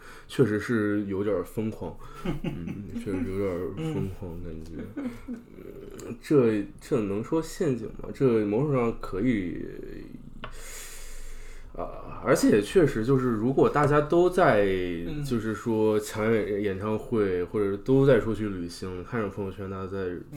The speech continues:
Speaker 1: 发，
Speaker 2: 嗯。
Speaker 1: 你可能也会不自然地就是说，
Speaker 2: 对，嗯。
Speaker 1: 啊，
Speaker 2: 另一方面的广告吧，
Speaker 1: 对，
Speaker 2: 相当于。
Speaker 1: 这也另一方面，对，广告或者说社群群体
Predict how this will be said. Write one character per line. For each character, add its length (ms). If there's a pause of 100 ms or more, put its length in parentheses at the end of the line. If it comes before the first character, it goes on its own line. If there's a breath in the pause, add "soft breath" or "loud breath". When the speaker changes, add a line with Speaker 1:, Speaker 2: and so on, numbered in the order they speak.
Speaker 1:
发， 240
Speaker 2:
嗯。 100
Speaker 1:
你 40
可 140
能 100
也 100
会 280
不 220
自 260
然 240
地 120
就 160
是 60
说， 300
Speaker 2:
对， 80
嗯。 60 (920 loud breath)
Speaker 1:
啊， 320
Speaker 2:
另 120
一 60
方 180
面 120
的 60
广 200
告 200
吧， 100
Speaker 1:
对， 60
Speaker 2:
相 120
当 80
于。 0
Speaker 1:
这 80
也 140
另 180
一 60
方 100
面， 140
对， 220
广 220
告 120
或 160
者 100
说 300
社 240
群 320
群 200
体 380